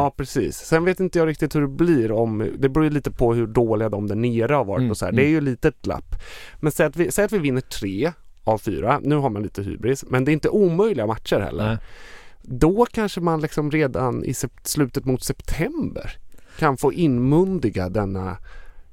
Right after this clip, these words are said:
Speaker 2: denna, eh, underbara Wallenbergare.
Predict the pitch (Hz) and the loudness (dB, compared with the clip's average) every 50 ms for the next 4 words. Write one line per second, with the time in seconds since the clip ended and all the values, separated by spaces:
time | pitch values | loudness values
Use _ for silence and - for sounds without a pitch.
0 | - - - - - - - - 123 120 107 104 104 101 98 95 90 76 73 71 | -18 -14 -12 -12 -12 -12 -6 -2 0 2 2 2 0 0 -2 -2 -4 -4 -4 -4
1 | 73 71 69 - - - - 131 113 107 104 101 90 101 101 98 101 101 98 107 | -4 -4 -6 -6 -4 0 0 2 2 2 0 0 0 0 -2 0 -2 0 0 0
2 | 92 90 92 95 95 87 - 78 - - - 64 57 53 - - | -2 -2 -4 -4 -4 -6 -8 -8 -10 -8 -8 -8 -8 -8 -8 -10